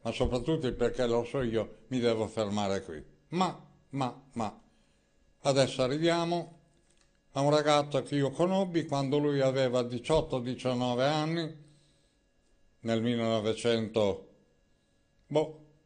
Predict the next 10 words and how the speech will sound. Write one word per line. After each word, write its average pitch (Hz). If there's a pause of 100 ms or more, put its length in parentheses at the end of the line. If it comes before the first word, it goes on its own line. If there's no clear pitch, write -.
(140)
cos'era, 107
sessantasette, 113
sessantotto, 135 (1300)
e -
che 165
io 185
conobbi, 143
io 127
che 113
avevo 113